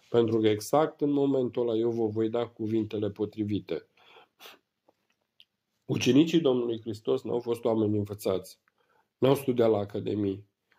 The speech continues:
dar totuși atunci când au fost în fața mai marilor norodului, în fața religioșilor și cărturarilor zilei, în momentul când ei au vorbit, au fost ascultați și Scriptura spune că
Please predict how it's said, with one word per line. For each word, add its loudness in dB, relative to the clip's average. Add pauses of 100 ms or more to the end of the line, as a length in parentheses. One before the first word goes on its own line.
(160)
dar 0
totuși 0
atunci 0
când 0
au 2
fost 0
în -4
fața -4
mai -2
marilor 0
norodului, -2
în -8
fața -4 (540)
religioșilor 2
și -8
cărturarilor -2
zilei, -4 (800)
în 2
momentul 4
când -2
ei 4
au 2
vorbit, -6
au -4
fost -10
ascultați -4 (460)
și -10
Scriptura 2
spune 2
că 0